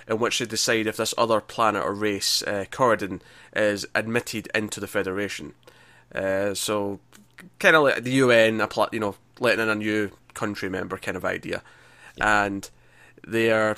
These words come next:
Speaker 1: picking up all these people. They pick up Sarek and his wife, uh, at the start of the episode, although Spock neglected to mention to Kirk and McCoy that these were his parents, because Kirk even says, "Hey, uh, Spock, we'll be here for two hours if you want to beam down quickly to, you know, the planet and see your parents."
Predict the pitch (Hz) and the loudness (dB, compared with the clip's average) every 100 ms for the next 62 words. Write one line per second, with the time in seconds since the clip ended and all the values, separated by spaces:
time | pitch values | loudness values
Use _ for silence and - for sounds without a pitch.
0 | - 127 113 113 107 107 101 - 147 123 | -6 -6 -2 -2 0 0 -2 -8 -6 -8
1 | - 147 135 - - - - 123 120 135 | -6 -2 -2 -2 -6 -8 0 4 4 4
2 | - 104 101 - 123 170 208 - - - | 0 -4 -6 -2 -2 -2 -4 -12 -16 -20
3 | - - - 104 78 120 85 104 - 127 | -20 -16 -4 -2 0 0 0 -2 -2 -4
4 | 123 120 113 117 - 147 - 131 120 127 | -2 2 2 2 4 4 4 0 0 0
5 | - - 107 120 180 185 127 104 - _ | 0 -4 0 4 4 4 0 -2 -6 _
6 | - 110 - 110 - - 101 104 101 - | -8 -6 -2 -2 -2 -4 -2 -2 -4 -4
7 | 104 95 101 - 107 104 - 107 - 107 | -2 0 -2 -4 -2 -2 -2 -8 -6 -6
8 | 98 - 147 107 98 123 131 - 180 - | -8 -4 -2 -2 -4 -4 -2 2 0 2
9 | 139 110 - 156 113 - - 208 208 147 | 0 0 2 4 2 -6 -4 6 6 6
10 | - - - 120 160 - - 208 151 160 | 0 -14 -8 -4 -2 -4 2 2 2 0
11 | 170 226 156 - 165 165 127 113 127 113 | 4 2 2 0 2 2 2 -2 0 0
12 | 120 120 117 120 - - 110 113 107 - | 0 0 0 0 -2 -4 -4 -4 -8 -8
13 | 120 110 - 135 123 85 107 - - 117 | -6 -4 0 2 2 2 -6 -8 -4 -2
14 | 95 147 131 104 - | -2 0 0 0 -4